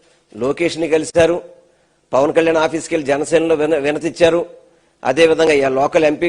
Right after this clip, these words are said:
కావచ్చు, ఎమ్మెల్యేలు కావచ్చు, ఏ ఒక్కరూ కూడా ఇప్పటి వరకు వీళ్ళ గురించి స-, స్పందించిన పరిస్థితి లేదు. ఏ ఒక్కరూ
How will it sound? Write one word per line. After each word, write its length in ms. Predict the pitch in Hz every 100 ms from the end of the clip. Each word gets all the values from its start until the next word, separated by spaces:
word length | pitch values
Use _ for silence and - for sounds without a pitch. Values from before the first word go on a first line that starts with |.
| 160
కావచ్చు, 280 | 165 165 170 143
ఎమ్మెల్యేలు 340 | 156 165 160 156
కావచ్చు, 280 | 151 - 175 - _ _ _ _
ఏ 300 | 123 143 180 214 196
ఒక్కరూ 320 | 196 - 214 208 190
కూడా 180 | 190 156 - - - _ _ _ -
ఇప్పటి 420 | 151 160 185 175 170
వరకు 200 | 175 196
వీళ్ళ 140 | 180 165
గురించి 200 | 165 170 160
స-, 200 | 151 147 -
స్పందించిన 460 | 147 165 147 160 160
పరిస్థితి 400 | 143 143 170 151 135
లేదు. 260 | 127 123 139 107 - _ _ _ _ _ _ -
ఏ 140 | 156 196 196
ఒక్కరూ 240 | 202 208